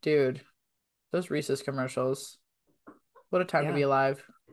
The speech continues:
Speaker 2: What a time.
Speaker 1: What a time.
Speaker 2: I don't know, like, kinda wish, like, I got to experience, like, the eighties a little bit, though.
Speaker 1: Yeah, or even just, like,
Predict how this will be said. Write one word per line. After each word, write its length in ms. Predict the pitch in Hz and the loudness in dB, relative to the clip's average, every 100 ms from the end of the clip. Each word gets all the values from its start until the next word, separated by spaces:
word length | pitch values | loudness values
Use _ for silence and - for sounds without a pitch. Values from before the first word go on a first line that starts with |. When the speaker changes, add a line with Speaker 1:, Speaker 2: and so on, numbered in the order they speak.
| _ _ _ _ _ _ _ _ _ _ _ - | _ _ _ _ _ _ _ _ _ _ _ -8
Speaker 2:
What 180 | 269 247 | -4 -4
a 60 | 240 | -4
time. 680 | - 170 156 143 143 143 123 139 - - - | -4 -4 -4 -4 -6 -8 -10 -14 -18 -20 -10
Speaker 1:
What 180 | 208 - | -10 -8
a 160 | 165 175 | -8 -8
time. 520 | - 147 139 131 139 - _ _ _ _ _ - | -6 -4 -4 -4 -6 -12 _ _ _ _ _ -4
Speaker 2:
I 100 | 170 | 0
don't 20 | |
know, 280 | 156 151 - | 0 -2 0
like, 360 | 160 160 - - _ | 0 0 -6 -18 _
kinda 200 | - 202 175 | -6 0 2
wish, 380 | 175 - - | 0 -2 -8
like, 420 | 156 160 - - - - _ - | -4 -4 -4 -12 -16 -18 _ -6
I 40 | |
got 160 | 156 156 | -4 -4
to 60 | 160 | -8
experience, 500 | 143 156 160 156 156 | -8 -6 -6 -4 -6
like, 160 | 143 | -4
the 140 | 143 123 | -4 0
eighties 420 | 147 151 139 - | -2 -2 -4 -6
a 40 | |
little 160 | 139 139 | -8 -8
bit, 180 | 123 - | -6 -2
though. 340 | 135 143 135 _ _ _ - _ _ _ - - | -4 -4 -10 _ _ _ -20 _ _ _ -12 0
Speaker 1:
Yeah, 360 | 196 190 180 | 4 6 6
or 180 | 165 196 | 6 6
even 240 | 247 277 233 | 4 2 2
just, 220 | 202 185 | 2 2
like, 300 | 165 - | 0 -2